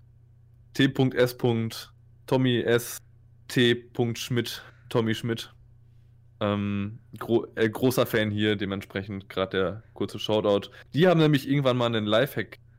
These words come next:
äh, auch zu dem Thema rausgehauen. Und zwar,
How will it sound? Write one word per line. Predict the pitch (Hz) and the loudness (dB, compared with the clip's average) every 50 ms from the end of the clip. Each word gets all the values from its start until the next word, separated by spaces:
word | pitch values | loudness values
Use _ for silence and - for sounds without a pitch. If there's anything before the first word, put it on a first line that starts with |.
| - _ _ - - | -20 _ _ -20 -14
äh, | - - 95 98 95 92 90 90 98 113 _ _ _ - - - - _ - - | -6 -4 -2 0 0 0 0 -2 -4 -6 _ _ _ -20 -20 -20 -20 _ -14 -4
auch | - 113 110 | -2 -2 -2
zu | - - | -2 0
dem | 113 107 110 113 | -2 -2 -2 -2
Thema | - - 127 120 117 104 104 101 104 117 - - - - - | -2 -6 -4 -2 0 0 0 -2 -2 -6 -12 -20 -20 -12 -2
rausgehauen. | - 104 110 110 - - - 104 104 92 95 95 104 117 | 0 2 2 2 0 -4 -8 -6 -4 -4 -4 -4 -4 -6
Und | - 107 113 110 | -8 -10 -10 -10
zwar, | - - 113 110 113 123 131 147 151 - | -8 -4 -2 0 0 0 0 -2 -4 -8